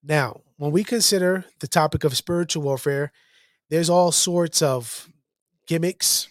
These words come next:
there's all sorts of antics that you can find online,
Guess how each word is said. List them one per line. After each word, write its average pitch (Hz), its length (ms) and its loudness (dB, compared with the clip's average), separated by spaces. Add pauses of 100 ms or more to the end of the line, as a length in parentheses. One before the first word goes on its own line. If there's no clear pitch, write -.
(140)
there's 143 200 -2
all 165 160 0
sorts 165 400 -2
of 131 240 -6 (360)
antics - 880 -2
that 139 180 -6
you 170 60 -4
can 156 140 -12
find 143 320 -2
online, 143 520 -2